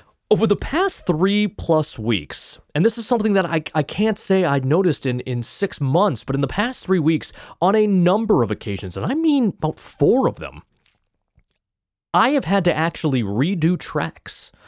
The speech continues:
right? Take perfectly good recorded tracks and throw them away because there was a sound, an extraneous sound, a rumbling sound, and it was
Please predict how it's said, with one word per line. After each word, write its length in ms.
right? 240
Take 200
perfectly 640
good 320
recorded 480
tracks 400
and 100
throw 360
them 100
away 320
because 800
there 120
was 140
a 60
sound, 720
an 180
extraneous 720
sound, 640
a 140
rumbling 800
sound, 720
and 140
it 100
was 720